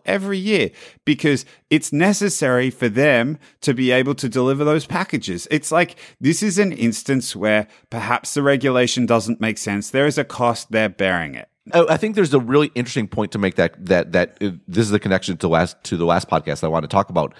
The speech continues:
Speaker 1: Mm.
Speaker 2: We talked about the the trouble with regulation is, is calculating the cost, right? It's very
Speaker 1: Yeah.
Speaker 2: easy to see the benefits.
Speaker 1: Yes.
Speaker 2: And governments will try to measure the cost, but they only measure the visible costs.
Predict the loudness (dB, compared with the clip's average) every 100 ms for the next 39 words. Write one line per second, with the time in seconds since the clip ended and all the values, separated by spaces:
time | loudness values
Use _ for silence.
0 | -6 0 0 -2 -8 -16 -2 0 2 2
1 | 0 2 0 0 -6 -4 -6 _ _ _
2 | -14 -10 -2 0 2 0 -4 -6 0 2
3 | 2 2 2 0 0 -2 -4 -8 -8 -4
4 | -4 -4 -10 _ -8 -8 -8 -4 -4 -2
5 | -4 -6 -8 -10 -10 -14 -10 -4 -2 -2
6 | 2 2 2 2 2 0 0 0 0 -2
7 | -6 -10 -12 _ _ -6 -2 0 2 4
8 | 4 2 0 2 0 2 4 4 4 0
9 | -4 -2 -2 -2 -4 -4 -2 -2 0 0
10 | 0 0 0 0 0 0 -2 -4 -6 -6
11 | -8 -10 -14